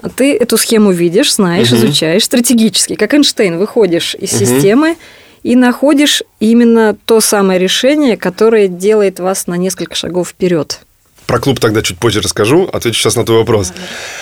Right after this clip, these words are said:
Speaker 2: Ну, я в целом делю все процессы на работает и не работает.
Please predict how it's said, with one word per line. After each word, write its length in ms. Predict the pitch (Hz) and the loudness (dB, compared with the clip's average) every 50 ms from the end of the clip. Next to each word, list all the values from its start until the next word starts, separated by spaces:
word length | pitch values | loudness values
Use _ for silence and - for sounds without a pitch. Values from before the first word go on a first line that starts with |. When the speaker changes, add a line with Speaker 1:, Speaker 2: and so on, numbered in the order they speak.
| - - - _ | -18 -20 -12 _
Speaker 2:
Ну, 260 | 143 143 170 196 - - | 0 2 2 2 2 0
я 200 | 147 139 165 160 | 0 0 0 0
в 80 | - - | -2 -2
целом 440 | - - 185 190 185 165 143 123 113 - - - - - - - _ _ | -2 0 2 2 2 2 0 -2 -4 -6 -10 -14 -16 -18 -20 -20 _ _
делю 380 | 110 95 104 120 123 143 160 156 | -10 -4 -4 0 2 2 2 2
все 220 | - - - 117 | 0 -2 -2 -2
процессы 500 | - 123 117 - - 175 175 170 - 117 | -2 -2 -2 0 0 0 0 0 -2 -2
на 400 | 101 104 113 120 127 127 127 117 117 - _ _ _ _ _ _ _ _ - | -2 0 0 0 0 0 -2 -2 -4 -8 _ _ _ _ _ _ _ _ -6
работает 440 | 113 117 110 113 139 - 123 - - | -4 -2 -2 -2 -2 -2 -2 -2 0
и 40 | 107 | 0
не 80 | 104 104 | 0 0
работает. 560 | 110 95 87 92 85 - 80 80 - - | 0 0 -2 -2 -4 -4 -8 -12 -14 -18